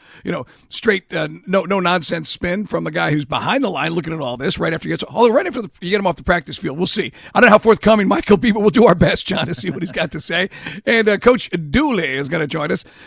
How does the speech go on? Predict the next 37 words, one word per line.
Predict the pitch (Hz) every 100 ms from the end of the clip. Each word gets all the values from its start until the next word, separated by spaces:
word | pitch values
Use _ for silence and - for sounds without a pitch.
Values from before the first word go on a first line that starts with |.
| _
Yeah, | 190 190
noon | 185 247 233
games | 202 185 165
stink, | - 233 330 -
but, | - 175 143
uh, | 175
Georgia | 170 202 196 190
and | 160 151
Arkansas, | 262 - 156 170 143 _ _ - -
you | 170
know, | 170
it's, | 156 160 -
it's | -
funny. | - 208 196
I |
was | 165 -
talking | 180 170
to | 160
Samuel | - 175 170 160
Tarley, | - 196 180 143 170
uh, | 131
Brian, | 135 165 135 156
uh, | 135
the | 131
producer | 156 180 170
for | - 147 135
Andy | 151 143
and | 135
Randy | 160 269 170
earlier | 143 139 131 - - _
before | 185 143 165
the | 151
show, | - 190 180 143 _ _ _
and | 175 185
I |
was | 185
thinking | 196 202 180